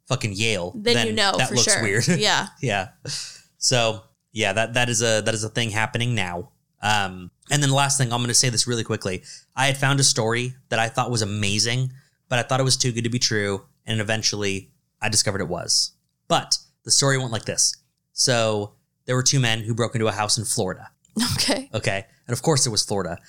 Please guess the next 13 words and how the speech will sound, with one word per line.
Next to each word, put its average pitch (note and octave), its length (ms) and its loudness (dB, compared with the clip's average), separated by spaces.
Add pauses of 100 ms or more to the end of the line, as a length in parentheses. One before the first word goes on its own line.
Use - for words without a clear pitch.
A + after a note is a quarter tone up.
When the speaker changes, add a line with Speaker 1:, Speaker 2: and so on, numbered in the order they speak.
(120)
Speaker 2:
Florida A3+ 340 2
Speaker 1:
And A3+ 80 -2
Speaker 2:
men. G3 380 0 (160)
Speaker 1:
living D3 380 2
in C3 80 4
this A#2 160 2
house G2+ 400 0 (320)
was A2+ 360 2
a G#2 420 0
recent B2+ 460 0
parolee. A#2+ 720 0 (380)
Speaker 2:
Okay. A#3+ 160 -4
Speaker 1:
Okay. G#2 300 0